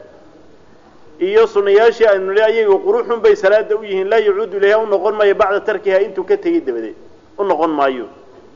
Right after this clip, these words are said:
"Walaa yasjudu lisahwi canha", sahwigeedana u sujuudi maayo. Sahwigeedana u sujuudi maayo. Waxaa ka mid ah, masalan, tasbiixdii oo kale hadduu ka tago, tasbiixdii, masalan, rukuucda ama sujuudda oo kale hadduu ka tago, u noqon maayo.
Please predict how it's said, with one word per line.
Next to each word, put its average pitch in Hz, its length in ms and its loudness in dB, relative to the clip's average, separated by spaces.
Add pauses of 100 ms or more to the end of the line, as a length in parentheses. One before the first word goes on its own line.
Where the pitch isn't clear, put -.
(500)
"Walaa 214 180 4 (100)
yasjudu 220 300 -4
lisahwi 220 380 0
canha", 196 300 0
sahwigeedana 208 760 -2
u - 60 -10
sujuudi 160 380 -10
maayo. 131 360 -4 (920)
Sahwigeedana 196 720 0
u 190 80 -6
sujuudi 139 360 -12
maayo. 117 200 -10 (680)
Waxaa 208 160 2
ka 247 140 -2
mid 240 180 -2
ah, 147 80 0
masalan, 214 400 -2
tasbiixdii 214 500 -2
oo 220 80 4
kale 202 220 2
hadduu 190 160 -6
ka 196 120 -4
tago, 135 360 -6 (680)
tasbiixdii, 196 600 -8
masalan, 156 600 -4 (140)
rukuucda 185 500 2
ama 196 480 2 (120)
sujuudda 208 360 -2
oo 220 80 2
kale 208 180 0
hadduu 196 220 2
ka 233 80 2
tago, 139 360 -4 (480)
u 240 80 0
noqon 208 360 0
maayo. 156 320 0